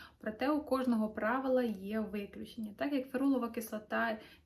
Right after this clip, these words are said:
разом із вітаміном С являються антиоксидантами, при неправильному використанні вони можуть викликати подразнення та почервоніння. Тому перед використанням будь-якого засобу догляду я рекомендую проводити невеличкі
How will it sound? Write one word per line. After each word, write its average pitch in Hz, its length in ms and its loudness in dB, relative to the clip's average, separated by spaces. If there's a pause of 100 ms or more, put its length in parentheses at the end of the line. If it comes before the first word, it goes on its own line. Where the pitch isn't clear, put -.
разом 226 360 4
із 214 100 2
вітаміном 220 560 2
С 214 140 -6
являються 220 600 0
антиоксидантами, 220 1080 0
при 247 180 2
неправильному 220 800 0
використанні 220 840 0 (280)
вони 226 460 6
можуть 220 640 4 (100)
викликати 214 560 -4 (100)
подразнення 220 760 0
та 214 160 -4
почервоніння. 240 920 0 (400)
Тому 277 300 4
перед 240 440 0 (420)
використанням 240 840 2
будь-якого 214 560 -4
засобу 202 680 -6
догляду 247 500 2
я 220 280 0
рекомендую 247 680 0
проводити 226 440 -2
невеличкі 208 760 -4